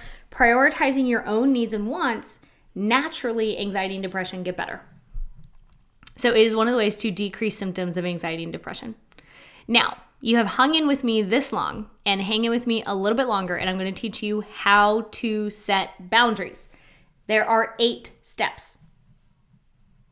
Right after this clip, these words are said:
I will name them all for you, of course. One, you want to notice when you feel disrespected or resentful or overextended.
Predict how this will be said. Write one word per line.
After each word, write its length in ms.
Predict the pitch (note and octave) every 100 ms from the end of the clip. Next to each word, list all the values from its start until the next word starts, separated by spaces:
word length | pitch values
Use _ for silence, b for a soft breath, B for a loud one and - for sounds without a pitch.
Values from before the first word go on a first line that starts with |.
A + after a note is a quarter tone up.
| -
I 120 | G3+
will 100 | G3
name 240 | G3+ G3+ G3
them 120 | F#3+
all 220 | F3+ F3
for 220 | F3+ G3
you, 340 | F#3 E3+ E3+ E3+
of 160 | G3+ F#3+
course. 280 | - - -
One, 300 | G#3 D4 A3 - b b b b -
you 160 | A#3
want 240 | A#3 A#3+ -
to 320 | C#4 C4+ C4 -
notice 1000 | A3 A3+ A#3 C4 F4 F#4 G3 G3+ - G#3
when 160 | A3
you 140 | A3+ A#3+
feel 360 | B3+ A3+ A3
disrespected 1160 | F#3 B3+ - E4 - B3 B3 C#4 B3+ B3 B3 B3+ B B -
or 200 | A3+ A3+
resentful 880 | G#3+ G3 A#3+ - - A#3+ A#3 A3+ -
or 260 | G#3+ G#3 -
overextended. 960 | A#3+ A#3+ A3+ A3 - A3 G#3 - F#3+